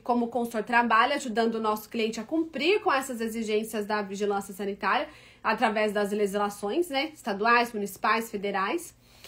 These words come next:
E nós também podemos ajudar o nosso cliente com o estoque dele, com redução de desperdício,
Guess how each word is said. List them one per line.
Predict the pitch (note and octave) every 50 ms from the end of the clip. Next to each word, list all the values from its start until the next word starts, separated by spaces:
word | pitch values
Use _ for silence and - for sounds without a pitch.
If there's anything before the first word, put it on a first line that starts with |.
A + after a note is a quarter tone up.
| - - - - - -
E | E4+ G4+ G#4+
nós | G4 F#4+ G4+ A#4+ A#4+ -
também | G#4+ F4 C#4+ D4 D4+ E4 E4
podemos | E4 D4+ B3 B3+ B3+ C4 B3+ A#3+ A#3
ajudar | A#3 A#3 A#3 A3 A3+ A3 G#3+
o | G#3+
nosso | G#3 F#3+ G3 - - G3
cliente | - A3 B3 C#4 D#4 D#4 D4 B3+ - - G#3+ G3+ - _ _ _ _ _
com | - E4 D4 C#4 C#4 A3+ - D4+
o | E4
estoque | D#4+ - - - - D#4+ D4+ D4 D4+ - D4+
dele, | B3 C#4 C4 B3+ B3+ A#3+ A#3+ B3+ B3 -
com | - C4+
redução | C4 A3+ A3 A#3 - C#4 B3+ B3+
de | A3+
desperdício, | G3+ A3 A3 - - A#3 A#3+ A#3 G3+ A3 A#3 A3+ G#3+ - - - A3+ G#3 -